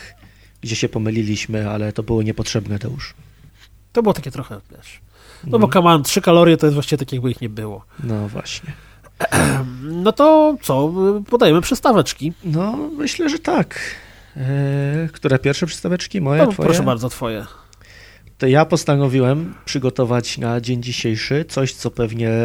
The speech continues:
Speaker 1: robiliście przez ostatnie dni, czyli różne rekordy przy jedzeniu. Znalazłem przypadkowo taką stronę, która jakoś tam zbiera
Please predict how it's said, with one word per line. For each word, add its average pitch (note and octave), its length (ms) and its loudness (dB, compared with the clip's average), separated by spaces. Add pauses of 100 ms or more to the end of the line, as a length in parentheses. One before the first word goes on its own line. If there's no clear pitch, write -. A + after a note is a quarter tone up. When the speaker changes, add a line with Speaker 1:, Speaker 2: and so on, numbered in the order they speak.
Speaker 1:
robiliście A#2+ 720 0
przez - 300 -10
ostatnie A#2 520 -8
dni, A#2 480 -6 (640)
czyli F#3+ 600 0
różne F3+ 760 2
rekordy D3+ 760 2 (100)
przy C3+ 500 0 (540)
jedzeniu. A#2+ 480 2 (1200)
Znalazłem C#3+ 580 2
przypadkowo C3 540 0
taką C3 280 0
stronę, B2+ 560 0
która A#2 480 -4
jakoś A#2+ 260 -4
tam A#2 380 -6 (460)
zbiera A2+ 600 2